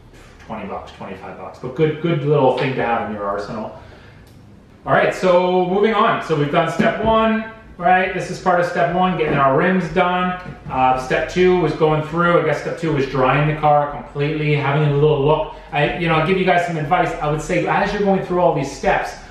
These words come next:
constantly be looking at your paint. Don't just go through the steps and move on. But, you know, look at your paint. Look at the areas that need a little bit more work. Look at the areas that are,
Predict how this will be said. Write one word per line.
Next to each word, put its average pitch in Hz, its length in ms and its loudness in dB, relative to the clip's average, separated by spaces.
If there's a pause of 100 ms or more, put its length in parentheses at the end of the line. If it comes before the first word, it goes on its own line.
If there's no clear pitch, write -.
(120)
constantly 214 520 -2
be 165 60 2
looking 180 320 -2
at 170 80 -4
your 147 180 -2
paint. - 340 -6 (180)
Don't 220 140 0
just - 160 -6
go 202 160 2
through 190 160 0
the - 40 -4
steps 180 300 0
and 156 80 -6
move 151 140 -2
on. 151 420 0
But, 165 100 -6
you 165 80 -6
know, 170 120 -4
look 214 180 0
at 208 100 -8
your 165 200 -2
paint. - 260 -10
Look 180 100 -2
at 226 120 -2
the 175 100 0
areas 156 400 4
that 131 180 -2
need 135 140 0
a - 20 2
little 131 160 2
bit 127 120 -2
more 123 220 -2
work. 120 240 0
Look 156 120 -4
at 190 60 -2
the 165 100 0
areas 143 320 2
that 135 160 0
are, - 260 0